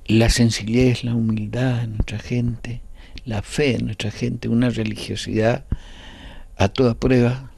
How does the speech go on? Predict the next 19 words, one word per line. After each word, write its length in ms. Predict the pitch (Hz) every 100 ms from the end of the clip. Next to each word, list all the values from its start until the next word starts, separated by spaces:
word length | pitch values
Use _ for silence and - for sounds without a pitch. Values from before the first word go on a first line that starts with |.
| - - - - - - - - - - -
que 240 | 120 123 -
hace 360 | 160 - 117
que 100 | 104
nuestra 260 | 104 117 123
gente, 560 | - 135 120 135 135 - - - - - - - -
aunque 300 | 120 - 113
exista 460 | - 175 165 156
un 120 | 123
mundo 580 | 131 143 117 110 113 117 - - - - -
que 140 | 127
hace 240 | 127 - 117
las 180 | 107 104
cosas 420 | - 127 113 95
que 100 | 98
hoy 180 | 107 107
estamos 400 | 101 - 107 92
viendo 280 | 107 113 107
en 80 | 104
televisión, 640 | 104 104 107 - 135 135